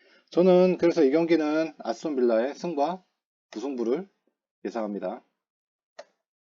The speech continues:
어, 다음 경기는 브랜트퍼드 대 맨시티 경기입니다. 어, 브랜트퍼드 홈에서는 최근 뉴캐슬에게 패한 거 외에는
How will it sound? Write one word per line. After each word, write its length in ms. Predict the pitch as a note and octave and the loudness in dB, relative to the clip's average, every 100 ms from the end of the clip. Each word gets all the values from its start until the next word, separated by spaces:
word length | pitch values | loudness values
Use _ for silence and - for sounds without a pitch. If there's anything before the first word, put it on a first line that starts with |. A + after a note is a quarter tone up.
| _ _ _ _ _ _ _ - | _ _ _ _ _ _ _ -6
어, 80 | B2 | 4
다음 220 | D#3 F3+ | 4 6
경기는 460 | F#3+ F#3 F3+ F3+ | 4 6 6 4
브랜트퍼드 560 | - C#3+ D#3 - A#2+ B2 | 4 2 2 -2 -2 6
대 220 | D#3+ F#3 | 8 8
맨시티 400 | C3+ A#2 - - | 6 2 -2 -2
경기입니다. 580 | A#2 G#2 G2+ G2 G#2+ - _ _ _ _ _ _ _ _ _ - _ | 0 0 -2 0 -2 -2 _ _ _ _ _ _ _ _ _ -20 _
어, 140 | B2 B2 | -8 -2
브랜트퍼드 460 | D#3 F3+ - F#3 | 2 2 4 6
홈에서는 640 | E3 G#3+ A#3 A3+ G#3+ G#3 G3+ | 8 6 6 6 6 6 4
최근 280 | G3+ G#3 E3 | 2 2 2
뉴캐슬에게 560 | C3+ F#3+ F3 F#3 D#3+ | 0 0 4 4 4
패한 280 | - F#3+ G3+ | 4 2 2
거 100 | F#3 | 4
외에는 460 | C#3 C3 D#3 E3 | 4 4 0 -4